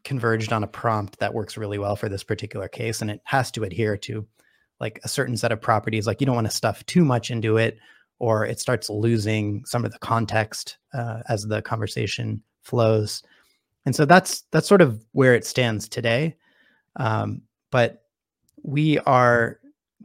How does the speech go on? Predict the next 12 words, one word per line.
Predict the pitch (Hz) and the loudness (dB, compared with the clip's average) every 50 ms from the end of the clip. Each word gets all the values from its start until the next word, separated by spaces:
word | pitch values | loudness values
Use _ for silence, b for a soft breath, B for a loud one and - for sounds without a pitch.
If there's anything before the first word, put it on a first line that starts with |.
| _ _ - _ | _ _ -18 _
working | 131 147 151 - 175 160 131 | 2 4 4 4 4 2 2
through | - - 131 123 123 120 117 | 0 0 0 0 2 2 2
a, | 107 104 104 107 - - _ _ _ _ | 2 2 0 -2 -6 -8 _ _ _ _
a | - 120 | -10 -4
version | 113 127 131 123 123 131 | 0 0 2 2 2 0
of | 120 107 113 | 0 0 0
it | 113 - | -2 0
where | - 120 117 | 0 0 0
it's | 113 110 - | 0 -2 -2
more | 131 135 143 160 160 143 | -2 -2 0 0 2 2
like | 127 120 120 117 - | 2 2 2 2 0
a | 117 107 107 107 104 107 | -2 -2 -2 -4 -4 -6